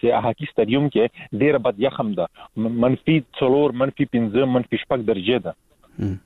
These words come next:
Speaker 1: خلک چې راځي مسابقې ته ګوري، باید جمپر یې اغوستلی خولۍ سره، د پاسه ډېر بد.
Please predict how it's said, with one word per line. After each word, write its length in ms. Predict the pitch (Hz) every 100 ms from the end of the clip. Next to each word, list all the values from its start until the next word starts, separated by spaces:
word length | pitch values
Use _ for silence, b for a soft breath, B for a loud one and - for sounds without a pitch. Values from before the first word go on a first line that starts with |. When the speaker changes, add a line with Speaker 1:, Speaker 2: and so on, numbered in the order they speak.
| _ -
Speaker 1:
خلک 220 | 147 -
چې 120 | - 127
راځي 220 | 127 139
مسابقې 460 | 131 - 120 -
ته 120 | 143 120
ګوري، 280 | 131 139
باید 220 | 110 117 113 B B - 117
جمپر 300 | 127 110 143
یې 60 | 135
اغوستلی 480 | 123 107 - 127 117
خولۍ 280 | - 123 123
سره، 140 | 95 90
د 80 |
پاسه 260 | 98 107 101
ډېر 180 | 98 131
بد. 200 | 104